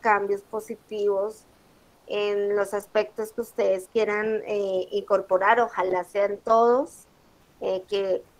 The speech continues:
haya una nueva y una muy bonita versión para el dos mil veintidós y obviamente que sigan trabajando sobre eso.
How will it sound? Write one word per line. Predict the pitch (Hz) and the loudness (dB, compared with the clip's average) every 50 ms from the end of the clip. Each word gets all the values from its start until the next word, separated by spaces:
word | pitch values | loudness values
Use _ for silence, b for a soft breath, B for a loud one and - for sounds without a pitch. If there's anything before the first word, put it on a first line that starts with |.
| _ _ | _ _
haya | - 208 208 208 226 220 | 6 6 6 6 2 -2
una | 226 226 226 | 0 -2 -2
nueva | 220 226 233 233 240 240 240 233 233 233 226 226 - - _ _ _ _ | -2 0 0 2 2 4 4 2 2 0 -2 -4 -6 -12 _ _ _ _
y | - 214 214 | -8 -4 -2
una | 208 208 208 208 208 | -2 0 -2 -2 -4
muy | 214 220 226 226 226 233 233 233 233 233 240 247 247 247 | -4 -6 -8 -10 -8 -8 -8 -6 -4 0 2 4 4 4
bonita | 220 240 240 233 240 233 - 233 233 | 6 4 4 4 2 0 2 2 2
versión | 233 233 220 - - - 208 190 190 185 | 2 2 0 -2 -8 -8 -6 -6 -6 -4
para | 185 208 202 214 | -2 0 2 2
el | 214 214 | 0 2
dos | 214 196 185 | 0 -2 -2
mil | 185 185 185 180 | 0 -2 -2 -2
veintidós | 180 - 196 202 208 - 220 202 202 220 254 277 277 - | -2 -2 -2 -2 -4 -6 -2 0 2 4 4 2 2 2
y | 233 | 0
obviamente | 196 185 185 185 185 202 208 214 208 - 214 | 2 4 4 2 2 0 -4 -6 -6 -8 -8
que | - - 220 | -6 -6 -8
sigan | - - 190 185 180 180 180 | -4 -4 -4 -4 -4 -6 -6
trabajando | - 196 208 208 190 - - 180 175 175 165 170 | -2 0 0 0 0 -2 -6 -8 -8 -6 -6 -6
sobre | 170 - 214 208 202 185 175 170 175 185 202 | -4 -4 -2 -2 0 0 0 0 0 0 -2
eso. | 220 214 - - 233 226 240 | -2 -6 -6 -6 -6 -6 -6